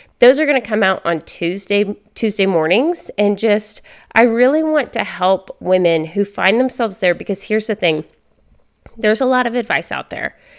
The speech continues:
And even within the Christian culture, there's a lot of bad advice out there. And so I do want you to know going into it that this mission of mine is not actually marriage-based. I'm not trying to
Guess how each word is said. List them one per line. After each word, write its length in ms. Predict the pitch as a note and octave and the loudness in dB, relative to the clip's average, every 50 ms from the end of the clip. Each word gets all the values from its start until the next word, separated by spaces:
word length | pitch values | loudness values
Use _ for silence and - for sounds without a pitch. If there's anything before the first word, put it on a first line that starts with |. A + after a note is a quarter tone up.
| - _ _ _ _ _ | -20 _ _ _ _ _
And 220 | - G3+ F#3 F#3 - | 0 2 2 2 0
even 280 | G3 A#3 B3 C#4 D#4 | -2 -4 -2 0 0
within 280 | D#4 D#4 - C#4+ B3 A#3 | -2 0 0 0 0 0
the 60 | G3+ | -2
Christian 400 | - - - G3 F#3+ - G3 F#3 | -4 -6 -6 -6 -6 -4 -6 -6
culture, 500 | - - E3 - - - E3+ D3+ C3 - - - _ _ _ _ _ _ _ | -6 -8 -12 -12 -6 -6 -4 -4 -4 -4 -8 -14 _ _ _ _ _ _ _
there's 240 | _ A3 G#3 G3+ G3+ | _ 2 2 4 2
a 40 | G3+ | 2
lot 240 | G3 G#3 A3+ B3 - | 2 4 4 4 4
of 140 | F3+ - - | 2 2 2
bad 200 | F3 D3+ B2+ B2 | 2 2 2 0
advice 360 | C3+ - - - - - - | -4 -8 -10 -12 -12 -10 -12
out 220 | - - - - | -12 -12 -12 -12
there. 280 | - - - - - - _ | -12 -10 -10 -10 -12 -10 _
And 200 | - F#3 G3+ F#3+ | 0 0 0 0
so 440 | - - - G3+ F#3 F#3 F#3 F3+ - - | -2 0 2 2 6 6 6 4 4 2
I 560 | - F3 F#3+ G#3+ A3+ A#3 B3 B3+ C4 C4 B3 - - G3 F3+ | 2 2 2 4 2 2 4 4 4 4 2 0 -6 -12 -6
do 220 | - A3+ B3+ C#4 | 0 0 2 2
want 260 | D#4+ D#4 D4 B3 - | 2 0 0 -2 -4
you 60 | - G#3 | -2 0
to 100 | G#3+ G#3 | 0 2
know 360 | G3+ F#3+ F#3+ F#3+ F#3 F#3 F#3 | 4 4 4 4 4 2 0
going 340 | F3 - F3 D#3+ E3+ E3+ - | 0 0 0 2 2 0 0
into 420 | - F#3 A#3+ A3+ A#3 - A#3+ A#3 | 0 0 0 0 -2 -4 -2 0
it 200 | A3+ G#3+ G#3+ - | 0 0 -2 -2
that 380 | - F#3 E3 D#3+ D#3 D#3+ F3 - - - - - _ _ | 0 0 2 2 0 -2 -4 -6 -18 -20 -20 -20 _ _
this 320 | - F3 A#3+ C4+ C4 - | -4 2 2 2 2 2
mission 360 | C4 A#3 G#3 G#3 - - A#3+ A#3+ | 0 0 0 0 0 0 0 0
of 80 | B3 | 0
mine 400 | B3 B3 B3 B3 B3+ B3+ C4 B3+ - | 0 0 0 0 2 2 0 0 0
is 220 | - G3 F3+ F3+ | -4 -4 -2 0
not 240 | G3 G3 F3+ G3 - - | 0 2 2 0 0 0
actually 340 | - G#3 - - - G3+ F#3+ | -2 -2 -2 -2 -4 -2 -2
marriage-based. 840 | F3+ E3+ D#3+ C#3+ D3 D#3 D#3 - - _ - G#2 F2+ - - - - - | 0 0 0 0 0 -4 -6 -8 -6 _ -4 -4 -4 -6 -8 -12 -6 -4
I'm 180 | - F#3+ G3 | -2 0 2
not 300 | G3 F#3+ F#3+ G3+ A3 - | 2 2 0 -2 -4 -6
trying 320 | - - - C4+ C4+ C4 G#3+ | -10 -6 -2 -2 -2 -2 -2
to 380 | - - - A3 G3+ G3 F#3 | -6 -4 -2 -2 0 -2 -4